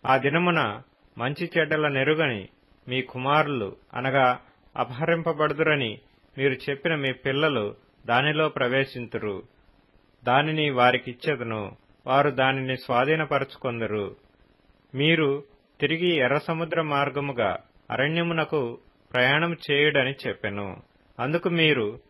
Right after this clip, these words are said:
మేము యెహోవాకు విరోధముగా పాపము చేసితిమి. మా దేవుడైన యెహోవా మాకాజ్ఞాపించిన మాటలన్నిటి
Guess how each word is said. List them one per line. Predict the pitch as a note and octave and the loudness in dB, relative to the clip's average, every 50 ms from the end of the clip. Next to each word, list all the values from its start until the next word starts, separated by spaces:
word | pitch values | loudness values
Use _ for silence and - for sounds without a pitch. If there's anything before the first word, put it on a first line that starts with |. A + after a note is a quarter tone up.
| _ _ _ _ - B2+ | _ _ _ _ -8 -4
మేము | C3 C#3+ D3 C#3+ C3+ | -2 -2 0 0 2
యెహోవాకు | B2 A#2+ A#2 - E3 E3+ F3 E3+ E3+ E3+ E3 - E3 | 2 0 0 0 0 2 4 4 4 2 2 -2 -2
విరోధముగా | C#3 C#3 C3+ C#3+ D3+ D3 D#3 D#3 D3+ D3+ C#3+ D3 D3 C3+ | -2 0 0 2 0 0 -2 -4 -4 -2 0 0 0 0
పాపము | - - A2 A#2 C3 - D#3 D#3 D#3 D3+ - - | 2 0 0 0 0 -2 -4 -8 -8 -8 -6 -6
చేసితిమి. | B2+ B2 A#2+ - B2+ A2 - A#2+ A2 A2 G#2+ A2 G2+ - - _ _ _ _ _ _ _ _ _ _ _ _ - | -6 -6 -6 -10 -14 -10 -8 -8 -6 -4 -4 -6 -6 -8 -12 _ _ _ _ _ _ _ _ _ _ _ _ -6
మా | C3 B2+ B2 | 0 0 0
దేవుడైన | A#2 A#2+ B2+ D3 D#3+ E3+ E3+ E3+ E3+ E3+ | 2 2 2 2 2 4 4 4 2 4
యెహోవా | D#3+ C#3+ C3+ C3 - D#3 D#3 D#3 D3 C#3 A#2+ A#2 A#2 - - _ _ _ _ - A#2+ | 2 0 0 0 -2 -2 -2 0 2 2 2 2 0 -2 -14 _ _ _ _ -6 -4
మాకాజ్ఞాపించిన | A#2 A#2 - B2+ B2 C3+ C3+ D3 E3 D#3+ D#3+ - D#3+ D#3 - - D#3 D3 | -4 -2 0 2 0 0 0 0 -2 -2 -2 -4 -10 -12 -10 -8 -6 -4
మాటలన్నిటి | C3+ B2+ C3 C3+ - D3 C#3 B2+ B2 B2 C#3 D3 C#3+ - C#3+ C3+ B2+ | -2 0 0 -2 -2 -2 -2 -2 -2 0 0 -2 -2 0 -4 -6 -6